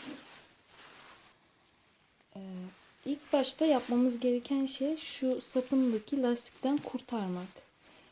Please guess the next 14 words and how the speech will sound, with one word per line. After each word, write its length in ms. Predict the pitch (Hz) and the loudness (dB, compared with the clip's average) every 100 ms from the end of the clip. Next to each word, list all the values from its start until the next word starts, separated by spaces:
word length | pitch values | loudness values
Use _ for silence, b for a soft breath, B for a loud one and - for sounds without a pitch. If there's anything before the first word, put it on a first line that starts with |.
| B B B B - - | B B B B -12 -4
Hani 360 | 269 254 294 | -2 0 4
ne 180 | 302 311 | 6 4
tür 200 | - 196 | 0 -2
bir 60 | 202 | -2
yeşillik 440 | 208 - 220 233 | -2 -2 -4 0
alırsanız 560 | 269 196 185 202 208 247 | 0 0 -4 -6 -4 -2
alın, 320 | 202 226 302 | -2 -2 -4
onu 240 | 247 254 | -4 -4
öncelikle 460 | 240 247 202 175 254 | -2 -2 -2 -6 -10
şu 280 | - 240 233 | -10 -8 -6
lastiğinden 640 | 240 - 208 196 220 269 | -6 -8 -8 -6 -6 -6
bir 120 | 233 | -8
çıkartacaksınız 920 | - - 220 214 - 214 208 - 185 | -10 -6 -6 -6 -8 -8 -8 -10 -8
arkadaşlar. 640 | 180 180 185 180 180 - | -8 -10 -12 -12 -12 -12